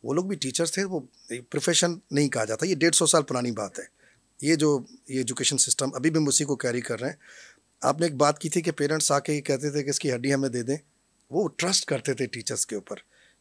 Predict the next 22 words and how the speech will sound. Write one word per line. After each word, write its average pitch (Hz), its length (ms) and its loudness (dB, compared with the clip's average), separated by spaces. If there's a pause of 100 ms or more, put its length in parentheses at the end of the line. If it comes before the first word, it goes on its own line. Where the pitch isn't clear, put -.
(100)
ट्रस्ट, 226 400 4
ये, 170 160 -2
this 175 300 4
is 247 160 2
a - 20 -20
trust 180 500 0
deficit 147 320 2
society। 104 480 0 (540)
हम 156 120 2
किसी 180 240 0
पे 180 100 -2
ट्रस्ट 180 340 4
ही 190 60 0
नहीं 170 100 0
करते। 131 280 -4
अब 165 240 2
ट्रस्ट 196 320 4
कैसे 180 240 6
करते 175 260 2
हैं 175 80 0
again 165 220 0
आप? 170 160 -2